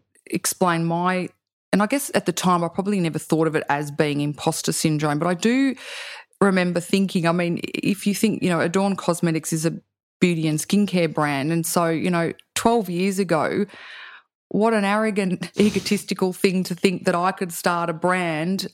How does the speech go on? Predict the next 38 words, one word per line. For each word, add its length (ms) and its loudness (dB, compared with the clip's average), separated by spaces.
uh, 340 0
that's 300 -2
already 500 -2
in 280 -2
a 40 -10
s-, 460 -4
an 100 4
extremely 1000 0
saturated 680 0
market 640 0
with 400 0
competitors 680 0
that 100 0
have, 260 -2
you 100 2
know, 200 0
multi-million, 800 0
billion 340 2
dollar 240 2
budgets. 600 -2
Now, 180 2
if 140 -4
that's 260 -2
not 160 0
enough 280 -2
to 80 -4
scare 540 -2
the 100 -8
pants 360 -2
off 180 0
most 300 0
people, 360 -2
I 60 0
don't 140 -2
know 180 -2
what 200 0
is. 320 -2
Like, 200 2